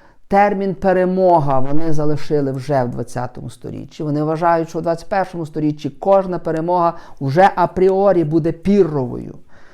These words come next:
Тобто непіррових перемог уже не існує, тому що живемо ми в епоху високоточної зброї масового знешкодження, а це значить, що неможливо уникнути системних масштабних втрат і руйнувань.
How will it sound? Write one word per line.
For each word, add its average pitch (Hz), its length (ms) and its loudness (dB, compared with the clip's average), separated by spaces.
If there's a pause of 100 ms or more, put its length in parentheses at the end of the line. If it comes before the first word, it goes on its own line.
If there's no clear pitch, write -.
(140)
Тобто 151 320 0
непіррових 170 1080 2
перемог 170 600 -2
уже 185 340 0
не 180 140 -4
існує, 170 480 -6
тому 127 180 -10
що 143 120 -10
живемо 170 340 -4
ми 165 120 -4
в 160 80 -2
епоху 175 420 -4 (220)
високоточної 165 1040 -4
зброї 143 560 -2
масового 127 880 -6
знешкодження, 185 880 -8 (280)
а 170 80 -2
це 185 120 -6
значить, 208 340 -2
що 214 260 -2 (260)
неможливо 202 1160 0
уникнути 208 800 -4
системних 185 840 -6
масштабних 151 600 -6
втрат 143 340 -4
і 143 40 -6
руйнувань. 120 460 -8